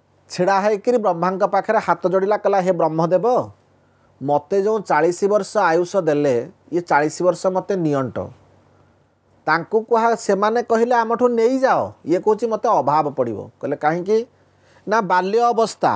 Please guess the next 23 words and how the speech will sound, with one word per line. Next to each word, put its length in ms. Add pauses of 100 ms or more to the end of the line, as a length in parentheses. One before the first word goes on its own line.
(160)
ହୁଏତ 300
ପାଞ୍ଚ 340
ବର୍ଷ 280
ପଳେଇବ, 360 (1160)
ତାପରେ 300
ପୌଗଣ୍ଡ 480
ଅବସ୍ଥା 440
ଆସିବ, 280 (480)
ସିଏ 160
ଦଶ 280
ବର୍ଷ 320
ଯିବ, 220 (140)
ବା 100
ଯାହାକୁ 280
ଆମେ 120
କୈଶୋର 400
ଅବସ୍ଥା 380
ବୋଲିକିରି 300
କହୁଛେ, 360 (520)
ଯୌବନ, 500 (600)
କୋଡ଼ିଏ 220
ବର୍ଷ 280
ଯିବ, 360